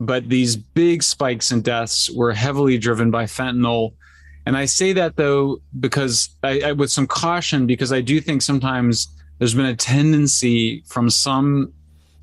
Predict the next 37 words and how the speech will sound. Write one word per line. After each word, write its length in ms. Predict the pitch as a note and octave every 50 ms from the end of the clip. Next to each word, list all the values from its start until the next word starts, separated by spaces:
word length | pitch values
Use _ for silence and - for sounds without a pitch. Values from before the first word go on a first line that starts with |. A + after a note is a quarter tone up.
| - - - - -
really 260 | - C3 B2+ B2 A#2+ A2
pro-legalization 1120 | - - - C3+ C3+ C3+ C3+ B2 B2+ B2+ A#2+ - A#2+ A2+ G2+ A#2+ A#2+ A#2 - - A#2 -
people 520 | - - B2 A#2 - A#2+ A#2+ A#2 A#2 -
to 140 | - - A2
sort 320 | - - - - B2+ B2 A#2
of 60 | A2
ascribe 360 | A2+ - - - B2+ A#2+ A2+
everything 380 | B2 B2+ B2+ C#3 C#3 - A#2+ A2
to 40 | A2
fentanyl 600 | - - A#2+ A2+ G#2+ G#2+ A2+ A2+ A2+ G#2+ A2+ - - - - - - - - _ _ _ _ - -
and 180 | - A#2+ A2+ A2
to 120 | - B2
ignore 300 | B2 A#2 A#2 B2 B2 B2+
the 100 | A#2 A#2
fact 200 | - B2 A2+ G#2+
that 80 | - A2+
we 120 | A#2 A2+ A2
had 480 | G#2+ A2 A2+ A2+ A2+ A2 G#2+ G#2+ - - - - - _ - - - - - - - -
seventy 320 | - D3 C#3 C3 B2+ B2+
thousand, 640 | A#2+ C3 B2 A#2+ A2+ A#2 A#2+ A#2 A2+ A2 A2 A2 - - _ _ -
that 80 | - A#2+
we 100 | B2 B2
rose 200 | B2+ C3 B2+ -
from 140 | - A#2+ A#2
seventeen 380 | - C#3 B2 B2+ A2+ B2+ B2
to 60 | A#2 G#2+
seventeen, 460 | - B2 A2+ A#2 G#2 A2+ A#2 A2+ - - - -
seventy 280 | - B2+ A#2 A2+ A2
thousand 340 | - B2 A#2 A#2+ A#2 A2 A2
deaths 240 | A#2 A2+ A2+ - -
between 380 | - - - A2+ A2 A#2+ A#2 G#2
tw-, 160 | - B2 C3+
two 80 | - A#2+
thousand 200 | B2 A#2 A2+ A2
and 60 | G#2
twenty 160 | - B2 A2+
seventeen. 600 | G#2+ - A2+ A2+ G#2+ - - D3+ C#3 B2+ A#2+ A#2+